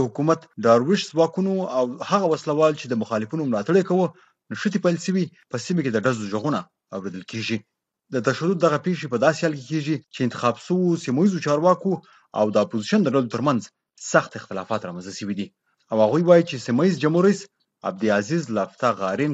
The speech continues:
کاري موده پای ته رسېدلې ده. لافتا غارین بیا په دې خبرې ټینګار کوي چې سیمه ییز پارلمان د هغه د واک موده یو کال غځولې ده. دا وروستی جنجال هغه وخت رامنځته شو چې حکومتي ځواکونو د مالیې د پخواني وزیر محمد عدن فرکادي چې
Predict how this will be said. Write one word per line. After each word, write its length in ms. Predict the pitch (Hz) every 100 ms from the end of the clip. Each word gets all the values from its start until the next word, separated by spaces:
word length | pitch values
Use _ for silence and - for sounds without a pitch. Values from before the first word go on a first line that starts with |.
| 135
کاري 180 | 139 156
موده 180 | 165 175 - _ _ _ 180
پای 120 | 165
ته 60 | 107 95
رسېدلې 340 | 101 98 98
ده. 80 | 101 _ _ _ _ -
لافتا 220 | 104 113 95
غارین 240 | 110 165 175
بیا 100 | 147
په 80 | 139
دې 60 | 151
خبرې 300 | 135 139 127 -
ټینګار 320 | 98 123 170
کوي 220 | 180 180 170 -
چې 80 | - 101
سیمه 220 | 104 104
ییز 160 | 151 - 107
پارلمان 400 | 98 120 160 165 - _ -
د 20 | 101
هغه 140 | 104 139
د 20 | 113
واک 160 | 110 107 98
موده 180 | 101 135 113 _ _ - 110
یو 100 | 117
کال 140 | - 90
غځولې 360 | 87 - 90 90
ده. 60 | 92 - - _ _ -
دا 60 | 160
وروستی 320 | 175 170 202 180
جنجال 260 | 170 180 135
هغه 140 | 170 170
وخت 180 | 170 -
رامنځته 280 | 135 170 156 139
شو 120 | 156 - - _ -
چې 60 | 123
حکومتي 360 | 110 117 123 185 123
ځواکونو 400 | 131 127 170 165 160 123
د 20 | 110
مالیې 240 | 107 113 151
د 60 | 131
پخواني 320 | - 120 127 165
وزیر 260 | 135 110 180 - -
محمد 220 | 101 104 -
عدن 220 | 110 104 104
فرکادي 560 | - 101 - 107 104 170 156 _
چې 80 | -